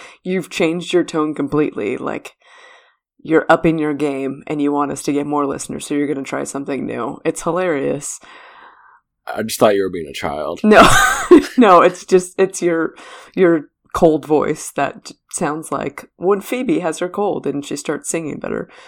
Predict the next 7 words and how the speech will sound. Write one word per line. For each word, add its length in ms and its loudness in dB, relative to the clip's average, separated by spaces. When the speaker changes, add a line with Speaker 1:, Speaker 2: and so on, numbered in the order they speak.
Speaker 1:
So. 340 -12
Speaker 2:
Well, 360 -2
when 200 -6
you're 140 -8
getting 280 -4
sick, 360 -6
Speaker 1:
Yeah. 240 -12